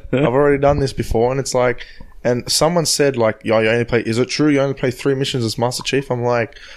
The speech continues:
"I've no, I haven't, I don't know, 'cause I haven't finished the game, but if that's true, that's shit." 'Cause, like,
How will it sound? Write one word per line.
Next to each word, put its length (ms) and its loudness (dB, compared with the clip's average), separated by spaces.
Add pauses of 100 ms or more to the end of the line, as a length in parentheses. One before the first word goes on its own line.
(400)
"I've 240 0
no, 140 0
I 80 2
haven't, 280 -2 (140)
I 100 0
don't 140 0
know, 340 2
'cause 180 -4
I 60 2
haven't 180 -2
finished 320 -2
the 60 -6
game, 260 -2
but 140 0
if 120 -4
that's 180 -2
true, 260 -2
that's 160 -2
shit." 360 -2 (640)
'Cause, 180 -2
like, 320 0